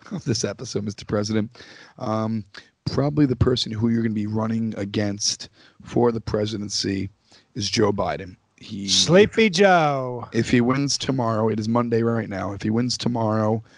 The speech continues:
Speaker 1: um, in, in Michigan, he will
Speaker 2: It's the
Speaker 1: most
Speaker 2: big
Speaker 1: likely have the
Speaker 2: which,
Speaker 1: nomination.
Speaker 2: by the way,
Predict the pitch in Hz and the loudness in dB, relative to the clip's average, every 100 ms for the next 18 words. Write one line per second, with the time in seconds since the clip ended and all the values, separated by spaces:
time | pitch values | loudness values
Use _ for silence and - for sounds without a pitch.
0 | _ _ - 107 98 98 101 98 _ _ | _ _ -6 -4 -2 -4 -6 -10 _ _
1 | _ 95 90 90 - _ _ - 101 123 | _ -14 -12 -14 -18 _ _ -8 -2 0
2 | - 107 101 95 101 _ _ _ - 110 | 0 -4 -8 -8 -12 _ _ _ -10 -4
3 | 110 107 117 113 - 104 - 110 101 - | 0 2 2 2 -2 -2 -2 -2 -2 -8
4 | _ - 104 104 101 101 98 95 156 156 | _ -4 0 0 0 0 0 0 -2 -2
5 | 160 160 151 131 | -4 -4 -6 -8